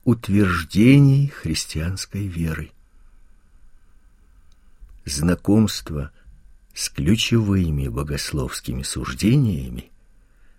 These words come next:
один из лучших способов стать более проницательным учеником Христа. Практический метод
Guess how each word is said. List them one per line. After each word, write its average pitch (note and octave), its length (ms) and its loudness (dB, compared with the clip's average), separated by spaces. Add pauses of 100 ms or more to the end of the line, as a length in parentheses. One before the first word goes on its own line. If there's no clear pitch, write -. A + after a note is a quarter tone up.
(640)
один D2 380 -4
из C2 160 -6
лучших G2 600 -2
способов D2+ 600 -4
стать - 340 -6 (460)
более C3 440 2
проницательным F#2 1040 0
учеником C2 640 -6
Христа. - 600 -8 (1600)
Практический E3 1000 2
метод D3 680 2